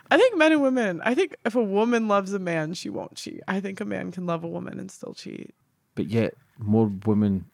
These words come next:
Speaker 2: more people who cheat are women now.
Speaker 1: Yeah, and I think it's 'cause they don't really wanna be with their husbands. They don't respect them, and that's why you see so many wails after they get the ring or the kids.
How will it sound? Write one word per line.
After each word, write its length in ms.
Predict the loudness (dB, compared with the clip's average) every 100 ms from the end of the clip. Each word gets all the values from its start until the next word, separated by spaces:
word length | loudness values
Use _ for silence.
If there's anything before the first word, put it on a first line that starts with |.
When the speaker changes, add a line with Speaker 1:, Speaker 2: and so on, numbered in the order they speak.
| 0
Speaker 2:
more 140 | 2 2
people 260 | 0 -2
who 60 | -4
cheat 220 | -2 0
are 80 | 2
women 280 | 2 2 4
now. 160 | 2 2 _ -20 -20 -4
Speaker 1:
Yeah, 260 | 2 4 2
and 120 | 0
I 60 | -2
think 220 | -4 -8
it's 140 | -14
'cause 180 | -10 -6
they 120 | -4
don't 200 | -2 -4
really 200 | -4 -2
wanna 200 | -2 -4
be 120 | -4 -6
with 120 | -6
their 120 | -6
husbands. 440 | -4 -6 -6 -8 -6
They 80 |
don't 160 | -6 -6
respect 420 | -8 -4 -6 -4
them, 200 | -6 -6
and 80 | -6
that's 140 | -8
why 80 | -6
you 80 | -6
see 180 | -8 -12
so 200 | -8 -8
many 180 | -6 -6
wails 420 | -4 -4 -4 -6
after 260 | -10 -10 -8
they 100 | -8
get 140 | -8
the 100 | -8
ring 260 | -6 -6 -6
or 100 | -8
the 80 | -10
kids. 720 | -6 -6 -6 -10 -14 -20